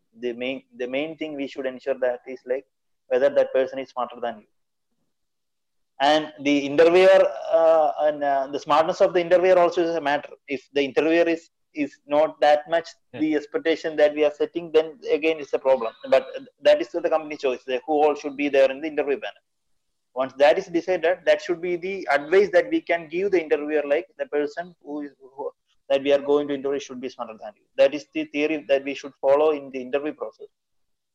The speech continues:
Speaker 1: And from a, and, and from, uh, from other aspects in the hiring is, like,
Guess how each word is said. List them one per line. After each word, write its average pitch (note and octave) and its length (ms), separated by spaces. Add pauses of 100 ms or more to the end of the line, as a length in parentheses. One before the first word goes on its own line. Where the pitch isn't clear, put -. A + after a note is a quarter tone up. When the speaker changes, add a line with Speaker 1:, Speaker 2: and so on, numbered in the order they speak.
Speaker 1:
And C#3+ 260
from D#3 280
a, D#3+ 240 (720)
and, D3 280 (220)
and D3 180
from, D#3 260 (120)
uh, C3 100 (140)
from D3 260
other D#3 240
aspects F3 380
in E3 120
the D#3 60
hiring D#3+ 360
is, D#3+ 180
like, D3 300